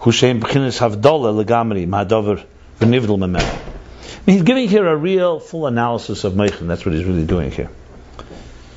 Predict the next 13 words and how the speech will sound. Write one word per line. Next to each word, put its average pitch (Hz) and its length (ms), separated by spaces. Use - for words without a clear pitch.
So 110 160
b'chlal, 143 560
but 123 100
derech, 175 380
but 139 100
derech 165 220
klal 170 180
is 131 80
now 139 120
going 143 220
further. 113 360
The 117 140
core 208 520